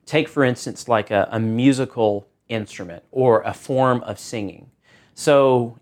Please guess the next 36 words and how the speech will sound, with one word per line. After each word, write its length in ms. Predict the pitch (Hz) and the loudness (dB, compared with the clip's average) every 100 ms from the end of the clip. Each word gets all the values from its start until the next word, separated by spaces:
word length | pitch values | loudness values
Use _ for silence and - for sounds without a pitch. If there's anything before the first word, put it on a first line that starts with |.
| - | -2
in, 420 | 139 131 123 120 | 0 2 2 2
uh, 260 | 113 110 107 | 2 2 2
Mongolia, 680 | 135 131 127 151 160 156 147 | 0 0 4 4 6 6 2
Tibet, 720 | 143 120 127 127 123 - - - | 0 -4 0 2 2 -4 -20 -12
uh, 340 | 117 110 107 | -4 -2 -2
parts 420 | 107 - 127 127 127 | -4 -2 -2 -2 -12
of 80 | |
southern 360 | - 127 117 107 | -8 -6 -6 -6
Russia, 420 | 98 98 110 104 _ _ _ _ | -6 -6 -14 -16 _ _ _ _
there 160 | 131 120 | 2 2
is 120 | 117 | 2
a 60 | 107 | -4
form 500 | - - 147 156 156 | -8 0 2 4 2
of 180 | 123 - | -4 -10
singing 600 | - 131 117 101 104 110 _ _ _ | -8 -6 -4 -6 -8 -14 _ _ _
called 320 | - 120 107 107 - | -2 0 0 -2 -10
hume, 480 | 120 113 92 85 | -6 -2 -2 -4
which 180 | 104 107 | -10 -10
is, 160 | 110 104 | -10 -10
is 280 | 131 110 - | -8 -8 -10
throat 360 | 127 127 110 - | 0 0 0 -4
singing. 500 | 104 90 82 90 87 | -12 -12 -14 -16 -8
So 160 | 127 | -4
they, 200 | 113 107 | 0 0
they, 400 | 104 110 101 - - | 0 -2 -2 -6 -6
they 140 | 113 | -6
drone 560 | 110 107 131 143 156 139 | -4 -4 0 2 2 2
one 200 | 131 131 | 0 -2
pitch 440 | - 135 - - | -4 -4 -4 -12
and 140 | 117 110 | -10 -10
they 80 | 104 | -10
create 420 | - 127 117 117 | -4 0 0 0
overtones 840 | 123 131 127 - 107 98 95 101 | -2 0 -4 -6 -6 -6 -8 -14
in 140 | - 107 | -14 -10
their 120 | 101 | -8
voice 480 | 101 104 95 - | -2 -2 -2 -10